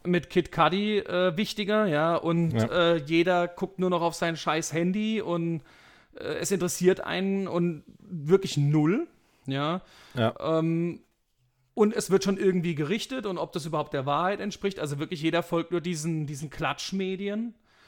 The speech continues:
Speaker 2: Ja.
Speaker 1: Und also am schlimmsten trifft's ja auch immer Jennifer Lawrence,
Speaker 2: Ja,
Speaker 1: <laughs> die,
Speaker 2: richtig,
Speaker 1: die dann
Speaker 2: die
Speaker 1: immer
Speaker 2: wird
Speaker 1: voll übelst ausrastet.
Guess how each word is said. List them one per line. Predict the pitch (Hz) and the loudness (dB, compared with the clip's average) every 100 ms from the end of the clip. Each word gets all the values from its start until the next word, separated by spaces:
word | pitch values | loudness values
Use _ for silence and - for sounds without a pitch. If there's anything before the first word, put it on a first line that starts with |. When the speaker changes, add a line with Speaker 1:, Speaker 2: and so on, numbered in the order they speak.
| - | -4
Speaker 2:
Ja. | 110 113 | 2 4
Speaker 1:
Und | - 190 180 175 170 - - | 4 0 0 -2 -6 -10 -8
also | 180 180 | -2 0
am | 180 | 0
schlimmsten | 165 196 190 - | 2 2 2 -4
trifft's | 190 196 190 | -2 0 0
ja | 185 | 0
auch | 160 | 0
immer | 170 165 | 0 0
Jennifer | 175 165 165 | 2 2 2
Lawrence, | 151 139 175 254 - - - - 135 - | 2 4 2 0 -4 -8 -20 -10 -6 2
Speaker 2:
Ja, | 113 | 4
Speaker 1:
<laughs> | 123 | 4
die, | |
Speaker 2:
richtig, | 107 185 | 4 2
Speaker 1:
die | 160 | 0
dann | - | 2
Speaker 2:
die | - | 4
Speaker 1:
immer | 202 | 6
Speaker 2:
wird | - | 6
Speaker 1:
voll | 226 | 2
übelst | 208 196 - - | -2 -2 -4 -4
ausrastet. | 151 202 196 175 - - 196 | -2 -2 -2 -4 -4 -4 -6